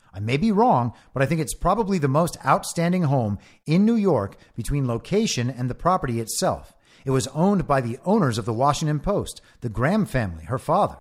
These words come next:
It was Katharine Graham's family. Was an immensely wealthy man. He bought the Washington Post and gave it to her as a trinket. It was really a trinket, and she did a good job with it.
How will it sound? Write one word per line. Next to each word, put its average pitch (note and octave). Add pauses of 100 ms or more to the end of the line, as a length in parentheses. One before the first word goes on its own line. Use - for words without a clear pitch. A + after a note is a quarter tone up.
(320)
It A#2
was B2
Katharine D3
Graham's F3+
family. G2 (560)
Was A2+
an C#3+
immensely D3
wealthy D#3
man. D#3+ (400)
He C#3+
bought B2+
the C#3
Washington C#3
Post E3+
and B2
gave F3
it G#3
to A#2+
her A2
as C#3
a D3
trinket. G#3 (640)
It E3
was E3
really E3+
a C3+
trinket, - (240)
and D3
she E3+
did B2
a D#3
good C3+
job F3+
with G#2
it. G#2